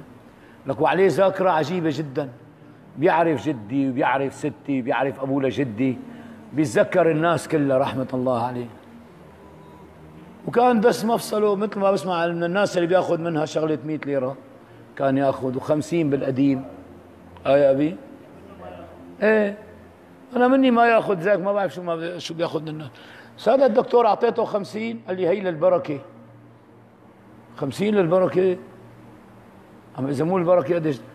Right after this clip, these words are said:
طلع سألت النيرسة اللي برا. لا، لا، قديش بياخذ هذا الدكتور؟ قالت لي: "بياخذ ألف ليرة". قالت لي: "اشتغل يعني شيء؟" قلت لها: "إيه". طلع لها من، من إذنها. قالت لي: "باخذ ألف وخمسمية". ما عاد أرجع تاني مرة لون ابنه.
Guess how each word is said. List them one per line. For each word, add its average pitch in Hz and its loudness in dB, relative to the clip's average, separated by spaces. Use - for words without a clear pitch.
طلع 180 2
سألت 180 -2
النيرسة 160 -2
اللي 131 -4
برا. 143 -6
لا، 139 -2
لا، 170 -2
قديش 170 -4
بياخذ 151 -6
هذا 143 -6
الدكتور؟ 139 -12
قالت 143 -6
لي: 147 -2
"بياخذ 143 0
ألف 131 -4
ليرة". 131 -4
قالت 135 -2
لي: 165 2
"اشتغل 160 2
يعني 151 2
شيء؟" 156 -4
قلت - -10
لها: 147 -2
"إيه". 160 -2
طلع 147 0
لها 147 0
من، 147 -8
من 139 -4
إذنها. 143 -2
قالت 135 -4
لي: 151 0
"باخذ 143 -4
ألف 135 -8
وخمسمية". 131 -14
ما 143 -2
عاد 151 0
أرجع 139 0
تاني 131 -2
مرة 131 -4
لون 123 -2
ابنه. 110 -8